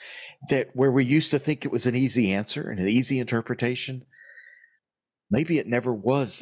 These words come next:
an easy interpretation. Maybe it is the kind of struggle that you've heard us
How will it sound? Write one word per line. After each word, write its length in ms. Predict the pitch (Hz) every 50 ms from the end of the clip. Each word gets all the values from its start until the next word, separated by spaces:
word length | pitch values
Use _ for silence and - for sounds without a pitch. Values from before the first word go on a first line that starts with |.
| - -
an 120 | 104 98
easy 340 | 98 95 98 92 - 95 87 80
interpretation. 840 | 85 82 98 87 76 - - - - 85 71 - - - - - - _ _ _ _ _ _ _ _ _ _ _ _ _ _ _ _ _ _ _
Maybe 260 | - 135 147 143 143 131
it 120 | - - -
is 260 | 147 156 160 143 -
the 80 | - 135
kind 520 | 135 - 127 127 123 123 123 123 110 - - -
of 140 | 107 92
struggle 540 | - - - - 127 123 127 123 127 117 110
that 240 | 95 101 - - -
you've 120 | 113 101
heard 200 | 117 110 104 98
us 380 | 107 98 123 147 143 - -